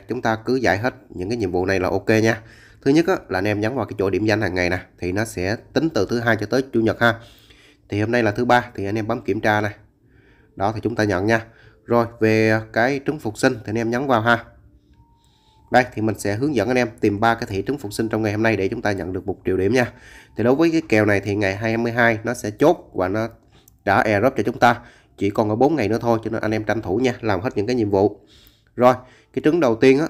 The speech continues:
thì anh em nhớ nhấn vào cái trục mười, cây một mỏ ở đây nè. Rồi, cái một mỏ thì anh em kéo xuống dưới nha. Cái thẻ đầu tiên nó nằm bên một chiến binh và nâng cấp luôn nha.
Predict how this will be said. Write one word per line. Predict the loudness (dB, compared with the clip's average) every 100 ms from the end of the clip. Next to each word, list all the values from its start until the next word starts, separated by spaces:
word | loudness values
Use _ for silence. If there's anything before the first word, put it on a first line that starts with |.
| -2
thì | -2
anh |
em | 0 0
nhớ | 0 0
nhấn | 0 -2 0
vào | -2
cái | -2 -4
trục | -6 -6
mười, | -10 -6 -2 -2 -2 -6 -4
cây | -2
một | -2 -2
mỏ | 0
ở | 2 2
đây | 2
nè. | 0 -4 -20 _ -20 _ _ _ _ _ _ -20 _ _ -20 -20 _ -20 -20 _ -14 -14 _ -20 -20 -20 -2
Rồi, | 2 2 2
cái | -2
một | -2 0
mỏ | 2 2
thì | 2
anh | 0
em | 0
kéo | 0 0
xuống | 0 -2
dưới | 0 2
nha. | 2
Cái | -2 -4
thẻ | -2
đầu | 0
tiên | 0 0 0
nó |
nằm | 0 -2
bên | 0
một | -2 -2
chiến | -2 2
binh | 0 0
và | -2
nâng | -2
cấp | -2 0
luôn | 2
nha. | 2 0